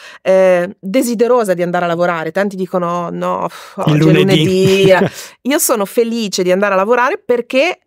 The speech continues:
Speaker 1: non so cosa potrà succedere. Magari mi chiama Gianluca e mi propone un'intervista, magari mi chiama un influencer e mi propone, mi succede sempre qualcosa di nuovo e non è sempre tutto rose e fiori, chiaramente, ma molto spesso son belle opportunità.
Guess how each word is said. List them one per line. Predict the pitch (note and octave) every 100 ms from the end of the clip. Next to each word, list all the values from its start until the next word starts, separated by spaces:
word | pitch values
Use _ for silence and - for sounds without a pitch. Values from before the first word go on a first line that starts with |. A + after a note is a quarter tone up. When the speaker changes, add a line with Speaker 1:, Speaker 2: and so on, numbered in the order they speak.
| -
Speaker 1:
non | G#3+ B3
so | - C#4
cosa | F4 D4+
potrà | G#3+ G#3
succedere. | G#3+ F#3 G#3+ E3+ D3 D3+
Magari | D#3+ F3 F3+ G#3+ B3+
mi | C4+ F#3+
chiama | G3 F#3
Gianluca | F3+ F#3+ F#3+ A3 - C4+
e |
mi | B3+
propone | G#3+ G3 A3
un'intervista, | A3 A3+ A#3+ B3+ A#3+ - A2
magari | C#3+ D3+ D#3+ G#3 B3+ C4 - -
mi |
chiama | G#3 A3 A3
un | A3+
influencer | G#3+ - G#3 G#3+ B3 B3+
e |
mi | C4
propone, | B3 B3 A#3 - -
mi | -
succede | D4+ F#4 B3 F#3+
sempre | - C4+ D#4+
qualcosa | E4+ C#4 G#3 G3
di | G#3
nuovo | F3+ D3 C3+ D3+ D#3+ - - _
e | G#3 F#3+ F3+ F3 F3 E3 D#3+ D#3+
non | F#3+
è | F3+ C#3
sempre | D#3+ C#3+ -
tutto | - C#3 C3 -
rose | - C3+ C#3
e |
fiori, | F3+ B3 A#3+ F#4 G#4+
chiaramente, | F#3+ D#3+ G3 E3 E3+
ma | B3
molto | G#3+ F#3+ G#3+ F4+
spesso | - D#3+ -
son | G#3 A3
belle | F3+ D3
opportunità. | C#3+ D3+ D#3 C#3+ -